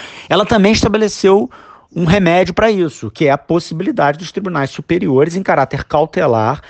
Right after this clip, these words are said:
promoverem a suspensão dessa inelegibilidade. Isso pode ser feito sempre que esses tribunais superiores entenderem ali pela existência de plausibilidade da pretensão recursal,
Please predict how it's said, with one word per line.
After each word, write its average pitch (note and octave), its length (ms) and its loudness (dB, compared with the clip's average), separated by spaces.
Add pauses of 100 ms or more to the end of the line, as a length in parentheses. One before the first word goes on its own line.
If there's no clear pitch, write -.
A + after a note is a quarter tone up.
(160)
promoverem G3 600 2
a F#3+ 60 -2
suspensão F#3 800 -6
dessa F3+ 220 -4
inelegibilidade. F#3 920 -2 (280)
Isso C#3+ 160 -4
pode D3+ 240 0
ser - 180 -6
feito E3+ 240 -2
sempre G#3+ 340 -2
que - 80 -4
esses - 180 -4
tribunais A2+ 400 -2
superiores C3 640 0 (480)
entenderem F3 640 4
ali C3 240 2
pela D#3+ 180 2
existência D#3+ 540 -6
de D#3+ 80 -8
plausibilidade D#3 880 0
da E3 80 -2
pretensão E3 440 -6
recursal, D3 840 0